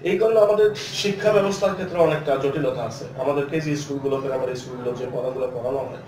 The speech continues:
এগুলো আসলে monitoring নেই সরকারি পর্যায়ে। হ্যাঁ, monitoring না থাকার কারণে যা তা পড়ানো হচ্ছে। এখন যেগুলো ছড়ার বই, এ, স্কুলগুলোতে দেওয়া হয়, যেগুলো ছড়া মূল্য বলে কোনো মূল্যই নেই।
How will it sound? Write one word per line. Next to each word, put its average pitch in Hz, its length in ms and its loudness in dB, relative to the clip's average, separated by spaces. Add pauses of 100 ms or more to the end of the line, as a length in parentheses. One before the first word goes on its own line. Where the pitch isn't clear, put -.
(280)
এগুলো 156 200 2
আসলে 165 320 0
monitoring 151 500 2
নেই 123 180 0
সরকারি 120 400 -6
পর্যায়ে। 120 300 -8 (460)
হ্যাঁ, 123 180 0 (340)
monitoring 151 420 0
না 156 140 6
থাকার 156 300 -2
কারণে 160 260 -2
যা 135 140 2
তা 156 180 -2
পড়ানো 139 300 -2
হচ্ছে। 147 240 -6 (160)
এখন 165 300 -6
যেগুলো 180 200 -6
ছড়ার 147 340 0
বই, 135 300 -4 (380)
এ, 123 220 -4 (100)
স্কুলগুলোতে 135 500 -4
দেওয়া 123 180 -2
হয়, 117 160 -4
যেগুলো 160 400 -4
ছড়া 147 300 0
মূল্য 165 340 2
বলে 147 200 2
কোনো 165 160 -2
মূল্যই 123 360 -2
নেই। 113 160 -6